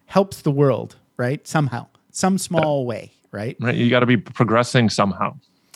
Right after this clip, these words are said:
Speaker 1: Keep growing. Definitely keep, obviously you have to keep growing or you're dying, right? And we're all
Speaker 2: Yep.
Speaker 1: dying anyway, but maybe not. <laughs> The more I read about, like, uh, the future, um, it's gonna be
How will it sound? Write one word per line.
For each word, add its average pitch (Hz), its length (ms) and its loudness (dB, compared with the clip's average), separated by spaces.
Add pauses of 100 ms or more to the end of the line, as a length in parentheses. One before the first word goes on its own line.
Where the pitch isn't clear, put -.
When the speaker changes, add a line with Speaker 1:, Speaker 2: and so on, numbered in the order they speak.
(300)
Speaker 1:
Keep 190 260 0
growing. 165 520 2 (260)
Definitely 180 480 0
keep, - 400 -6
obviously 135 640 0
you 120 60 0
have 127 180 -2
to 131 60 -8
keep 127 260 -8
growing 120 320 0
or 117 120 -2
you're 120 160 -2
dying, 143 540 -2
right? 139 320 -2
And 147 200 2
we're 165 140 4
all 165 120 6
Speaker 2:
Yep. 151 60 0
Speaker 1:
dying 147 300 2
anyway, 175 320 0
but 160 320 -2 (260)
maybe 349 300 0
not. 320 460 -8
<laughs> - 40 -20 (1000)
The 180 100 0
more 202 280 2
I 220 100 0
read 196 320 0
about, 143 420 -2
like, 135 280 -2
uh, 123 220 -2
the 123 120 -2
future, 170 560 -4 (240)
um, 131 340 2
it's 131 180 -2
gonna 190 280 -4
be 165 300 -8